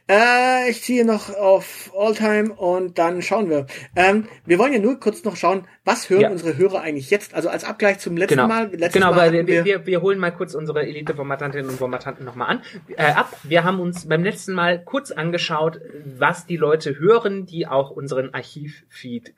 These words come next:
Speaker 2: gutieren. Und jetzt möchten wir schauen, welchen Musikgeschmack aktive, aktuelle Alite, nein, Elite-Bombardantinnen und Bombardanten so haben, die unseren Podcast auf Spotify hören.
Speaker 1: Genau,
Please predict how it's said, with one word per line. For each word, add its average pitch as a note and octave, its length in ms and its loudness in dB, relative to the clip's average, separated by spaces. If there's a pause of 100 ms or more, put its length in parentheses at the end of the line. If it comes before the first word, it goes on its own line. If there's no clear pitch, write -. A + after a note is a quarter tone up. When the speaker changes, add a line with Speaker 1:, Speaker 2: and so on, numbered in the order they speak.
(140)
Speaker 2:
gutieren. C3 640 -2 (400)
Und D3+ 200 -6
jetzt F#3 540 -4
möchten F#3+ 460 -2
wir D#3+ 160 4
schauen, C3+ 500 -2
welchen A3+ 480 0
Musikgeschmack D#3 840 -6 (340)
aktive, G#3 760 0
aktuelle F3 920 0 (920)
Alite, E3 540 4
nein, D3 280 -2
Elite-Bombardantinnen C#3+ 1300 0
und B2+ 200 -10
Bombardanten B2+ 760 -2
so D#3 200 -2
haben, C#3+ 300 2
die E3+ 140 -4
unseren F3+ 320 0
Podcast E3+ 400 -2
auf C3+ 320 0
Spotify A#2+ 640 -2
hören. A2 440 -4 (840)
Speaker 1:
Genau, G3 400 2